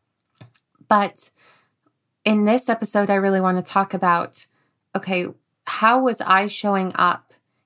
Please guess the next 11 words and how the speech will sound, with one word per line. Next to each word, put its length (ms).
in 160
my 100
relationship 720
with 160
my 140
father 440
and 220
the 60
collateral 640
damage 560
that, 180